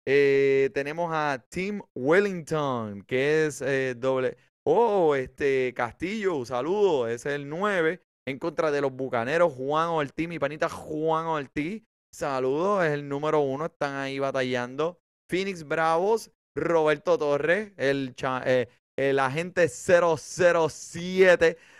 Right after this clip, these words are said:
Roberto Torres, allá de Arizona, en contra de Compa Bulls tercero de Guerra,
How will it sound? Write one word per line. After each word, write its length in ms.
Roberto 1300
Torres, 680
allá 380
de 340
Arizona, 720
en 100
contra 400
de 200
Compa 580
Bulls 460
tercero 680
de 200
Guerra, 680